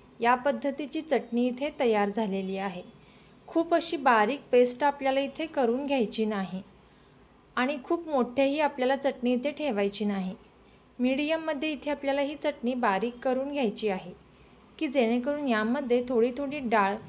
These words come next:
जी दिसली राहील. आता आपण ही चटणी एका बाउलमध्ये काढून घेतलेली आहे.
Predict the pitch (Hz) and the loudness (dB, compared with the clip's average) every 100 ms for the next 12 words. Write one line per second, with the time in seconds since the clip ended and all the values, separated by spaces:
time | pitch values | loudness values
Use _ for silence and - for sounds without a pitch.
0 | - - 277 330 285 - 226 220 190 180 | -18 -10 -6 -4 -4 -4 -2 0 0 -2
1 | 170 - - - - - - - - 240 | -12 -16 -20 -20 -20 -20 -20 -20 -6 0
2 | 302 302 320 302 330 311 320 - 226 233 | 2 2 0 -6 -6 -2 -2 2 0 0
3 | 240 277 240 226 247 262 254 226 302 269 | 2 2 4 4 4 2 -4 -4 -2 2
4 | 220 208 202 208 196 190 190 196 175 | 2 2 2 -2 -4 -6 -4 -4 -6